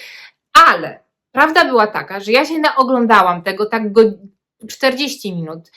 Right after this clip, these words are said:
przy robieniu tego niedzielnego obiadu. Naoglądałam się tego o aferach, o złych rzeczach, o szpiegach, o korupcjach, o politykach, e, skorumpowanych, e, o łapówkach i tak dalej.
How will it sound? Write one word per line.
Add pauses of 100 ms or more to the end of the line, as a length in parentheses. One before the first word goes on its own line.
(380)
przy
robieniu
tego
niedzielnego
obiadu.
Naoglądałam
się
tego
o
aferach,
o
złych
rzeczach, (380)
o
szpiegach,
o
korupcjach,
o
politykach,
e,
skorumpowanych,
e,
o
łapówkach
i
tak
dalej.